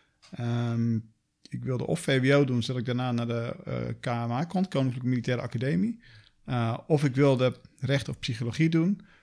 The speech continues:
Eh, maar ik, ja, aan de andere kant wilde, ook niet, wilde ik ook niet nog, nog zoveel jaar in de schoolbanken zitten. Dus toen dacht ik, "Nou ja, weet je, ik vond sport altijd wel leuk. Ik ga gewoon eens kijken of ik die sportacademie kan doen." En je wist precies, je moest de hele toelatingstest doen. Nou,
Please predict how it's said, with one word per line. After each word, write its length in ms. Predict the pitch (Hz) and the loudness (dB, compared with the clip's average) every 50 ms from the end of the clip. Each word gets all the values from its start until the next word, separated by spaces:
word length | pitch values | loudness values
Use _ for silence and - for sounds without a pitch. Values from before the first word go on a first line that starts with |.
| _ _ _ | _ _ _
Eh, 160 | - 139 123 120 | -6 -4 -2 0
maar 160 | 127 131 135 | 2 2 2
ik, 260 | 143 - - - - - 131 | 0 0 -2 -4 -4 -2 0
ja, 180 | 139 139 123 120 | 2 2 2 0
aan 360 | - - - - - - 139 | -2 -4 -4 -4 -4 -4 -4
de 60 | 147 | -2
andere 160 | 165 160 151 | -2 -2 0
kant 160 | 143 135 135 | 2 2 4
wilde, 160 | 123 147 139 147 | 4 4 4 4
ook 140 | 156 135 | 4 6
niet, 280 | 127 165 170 170 - - - | 6 6 6 4 0 -4 0
wilde 180 | 151 156 147 | 2 2 2
ik 60 | 147 151 | 2 -2
ook 160 | 147 156 139 | -4 0 2
niet 140 | 165 165 151 | 2 2 2
nog, 260 | 147 131 - - - | 0 -2 -4 -6 -6
nog 180 | 147 139 - | -6 -4 -4
zoveel 320 | - - 147 143 131 123 135 | -2 -2 0 0 0 2 2
jaar 320 | 135 131 131 131 131 131 - - | 2 4 2 2 0 -4 -6 -8
in 260 | - 139 131 127 127 | -4 -2 -2 -2 -2
de 240 | 123 123 123 123 120 | -2 -2 -2 -2 -2
schoolbanken 600 | - - - - 156 160 160 165 156 151 - 135 | -4 -2 0 2 2 4 4 4 4 4 2 2
zitten. 300 | - 147 151 147 - 139 | 2 2 0 0 0 -2
Dus 220 | 135 135 - - - - - - - - _ _ _ | -2 -2 -4 -6 -12 -18 -20 -20 -20 -20 _ _ _
toen 160 | - - 135 131 | -10 -8 -6 -4
dacht 200 | 143 127 113 - | -4 -6 -4 -4
ik, 60 | 127 | -4
"Nou 120 | 120 127 | -4 -4
ja, 80 | 127 127 | -4 -4
weet 140 | 127 131 127 | -4 -4 -6
je, 60 | 127 | -8
ik 100 | 113 - | -10 -12
vond 240 | - 117 107 - - | -12 -12 -12 -14 -10
sport 200 | - 139 135 135 | -8 -6 -6 -4
altijd 180 | 131 127 113 | -4 -4 -4
wel 100 | 117 117 | -4 -2
leuk. 200 | 127 135 131 135 | -2 -2 -2 -2
Ik 100 | - - | -6 -8
ga 120 | - - 123 | -8 -8 -4
gewoon 240 | 104 123 123 120 | -2 -2 -2 0
eens 140 | 123 117 113 | -2 -2 -2
kijken 220 | - 135 127 123 123 | -2 -2 -2 -2 -4
of 100 | 113 - | -6 -10
ik 60 | - | -10
die 100 | - - | -10 -4
sportacademie 460 | - 147 143 131 - 110 113 110 104 | -2 -2 -2 0 -2 -2 -2 -2 -2
kan 100 | - 110 | -2 -2
doen." 200 | 104 127 131 135 | -2 -2 0 0
En 60 | 131 113 | 0 0
je 60 | 110 | -2
wist 220 | 117 110 - - | -4 -4 -6 -8
precies, 260 | - - - 120 107 | -8 -4 -4 -4 -2
je 60 | - 117 | -2 -2
moest 160 | 113 113 - | -2 -2 -4
de 60 | 113 | -6
hele 180 | 123 117 110 - | -6 -6 -6 -4
toelatingstest 540 | - 127 123 117 113 - - - 120 104 | -4 -2 -2 -2 -4 -4 -4 -6 -6 -4
doen. 140 | - 120 120 | -4 -4 -4
Nou, 220 | 120 - - - | -4 -4 -6 -8